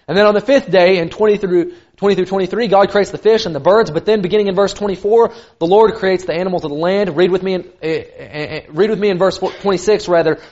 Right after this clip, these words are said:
where, where we come into the picture, on down to the end of the chapter in verse twenty-six.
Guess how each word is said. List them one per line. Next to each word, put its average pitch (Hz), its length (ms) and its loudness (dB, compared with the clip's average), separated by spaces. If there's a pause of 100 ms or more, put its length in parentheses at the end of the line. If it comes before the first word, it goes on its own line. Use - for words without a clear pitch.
(260)
where, 165 480 2
where 170 200 4
we 226 240 2
come 202 240 0
into 156 160 -2
the 131 80 -4
picture, 127 480 -10 (500)
on 175 220 2
down 180 220 2
to 165 80 -4
the 160 80 -2
end 165 100 -4
of 156 60 -8
the 156 60 -8
chapter 147 380 -2
in 127 120 -10
verse 131 180 -6
twenty-six. 143 640 -8